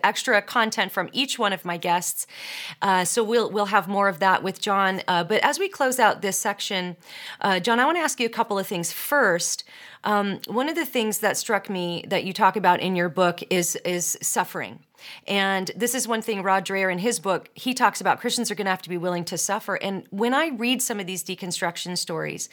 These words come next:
it seems like a lot of them have the, the background of not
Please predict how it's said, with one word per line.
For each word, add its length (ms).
it 160
seems 380
like 340
a 100
lot 460
of 180
them 380
have 560
the, 100
the 100
background 640
of 120
not 380